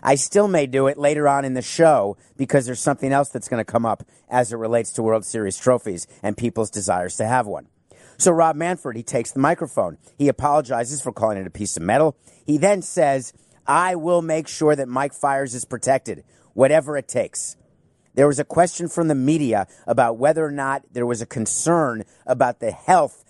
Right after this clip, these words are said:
and welfare and safety of Mike Fyres. Will players take it into their own hands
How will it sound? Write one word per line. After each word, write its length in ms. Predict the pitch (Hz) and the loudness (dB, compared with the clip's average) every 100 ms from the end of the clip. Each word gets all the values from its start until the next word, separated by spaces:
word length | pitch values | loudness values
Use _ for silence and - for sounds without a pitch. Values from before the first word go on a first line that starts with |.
| _ | _
and 260 | 117 117 110 | -6 -4 2
welfare 480 | 156 160 - 139 127 | 4 4 0 -2 -2
and 180 | 113 110 | -2 -6
safety 480 | - 139 139 131 120 | -2 -2 -2 -2 -4
of 100 | 101 | -2
Mike 240 | 104 110 | -4 -4
Fyres. 520 | - 95 78 65 - _ _ _ _ - | -4 -4 -6 -12 -16 _ _ _ _ -2
Will 320 | 120 175 190 | 4 4 2
players 540 | - 156 160 147 113 | -2 2 2 0 -6
take 260 | - 156 - | -4 -2 -2
it 80 | 143 | -4
into 220 | 135 139 | -2 -2
their 180 | 123 127 | 2 2
own 140 | 147 | 0
hands 500 | 117 131 123 101 | -2 -4 -4 -6